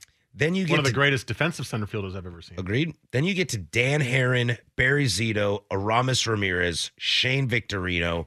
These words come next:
Speaker 2: Mark Mulder on there, too. Get
Speaker 1: Alex
Speaker 2: the trio
Speaker 1: Ri-,
Speaker 2: of the A's pitchers
Speaker 1: Alex
Speaker 2: there.
Speaker 1: Rios, Grady Sizemore, A J Burnett, Burnett, Nick Swisher,
Speaker 2: Saw
Speaker 1: Aaron
Speaker 2: Sizemore's
Speaker 1: Harang.
Speaker 2: mean once.
Speaker 1: You know, Dan Uggla.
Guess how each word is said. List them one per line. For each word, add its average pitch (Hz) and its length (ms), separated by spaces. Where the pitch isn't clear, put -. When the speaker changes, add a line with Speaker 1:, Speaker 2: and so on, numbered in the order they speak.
Speaker 2:
Mark 101 180
Mulder 101 300
on 120 80
there, 120 140
too. 110 260
Get 110 80
Speaker 1:
Alex 131 340
Speaker 2:
the 131 60
trio 120 140
Speaker 1:
Ri-, 113 80
Speaker 2:
of 101 80
the 101 160
A's 110 180
pitchers - 160
Speaker 1:
Alex 147 400
Speaker 2:
there. 113 100
Speaker 1:
Rios, 113 400
Grady 143 440
Sizemore, 92 680
A 151 200
J 135 240
Burnett, 92 580
Burnett, 95 460
Nick 135 280
Swisher, 110 500
Speaker 2:
Saw 120 100
Speaker 1:
Aaron 107 160
Speaker 2:
Sizemore's 98 360
Speaker 1:
Harang. 67 100
Speaker 2:
mean 113 180
once. 85 320
Speaker 1:
You 107 140
know, 101 120
Dan 147 540
Uggla. 90 420